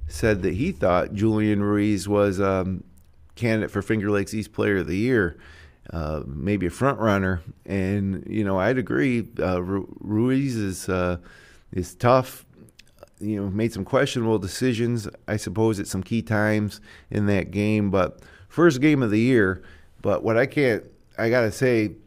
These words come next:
kudos to every, to both student sections and both fan bases who came out and filled that gym for an early December game that had the feel of, of a big time, uh, February game. I mean, that gym was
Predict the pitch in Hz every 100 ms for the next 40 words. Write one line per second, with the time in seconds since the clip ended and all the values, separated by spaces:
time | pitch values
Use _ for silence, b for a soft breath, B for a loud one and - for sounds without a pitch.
0 | - - - 175 139 113 - 117 101 117
1 | 127 98 80 107 117 139 - 135 123 110
2 | 135 117 - 120 113 98 92 110 110 -
3 | 117 113 107 104 - 101 95 90 113 110
4 | 104 78 92 117 117 110 98 92 92 110
5 | 101 92 B B B - 101 98 113 135
6 | 131 120 104 - 123 120 113 107 98 -
7 | B B - 110 113 104 101 98 - -
8 | - 107 110 107 107 101 90 90 - 120
9 | 120 110 95 95 - 95 92 92 90 82
10 | - - - _ - _ _ _ _ 95
11 | 92 87 87 107 101 120 104 98 98 -
12 | 71 58 - - 127 110 90 82 80 85
13 | 80 82 90 92 92 90 101 60 65 -
14 | 123 110 120 113 101 92